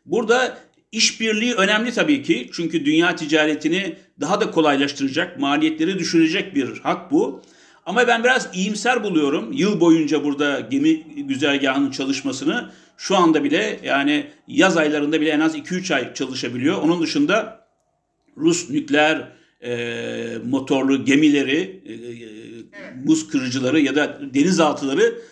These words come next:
Speaker 1: her gün en az beş altı tane gemiyi kurtarmak zorunda kalıyor bu bölgede. Biraz netameli bir konu. Hem iklim açısından, hem jeopolitik açıdan, hem askeri konuda, hem de ticari konularda.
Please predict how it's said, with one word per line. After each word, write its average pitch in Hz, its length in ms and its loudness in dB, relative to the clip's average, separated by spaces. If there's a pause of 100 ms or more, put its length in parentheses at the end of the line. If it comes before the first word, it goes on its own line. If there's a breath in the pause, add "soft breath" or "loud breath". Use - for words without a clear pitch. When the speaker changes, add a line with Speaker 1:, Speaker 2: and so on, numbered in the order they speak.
(180 loud breath)
Speaker 1:
her 208 200 2
gün 185 300 0
en 165 120 2
az 170 280 -2
beş 160 180 -2
altı 165 240 -2
tane 151 220 2
gemiyi 151 360 2
kurtarmak 160 460 0
zorunda 120 300 -2
kalıyor 160 480 -4 (240 loud breath)
bu 139 140 0
bölgede. 131 580 0 (220 loud breath)
Biraz 214 260 2
netameli 208 540 0
bir 208 80 -8
konu. 214 440 -2
Hem 196 420 -2
iklim 185 340 -2
açısından, 160 720 0
hem 185 220 2
jeopolitik 160 520 2
açıdan, 151 300 -2
hem 180 120 2
askeri 170 420 -2
konuda, 156 220 0
hem 175 140 -2
de 170 80 -4
ticari 147 380 0
konularda. 127 600 -2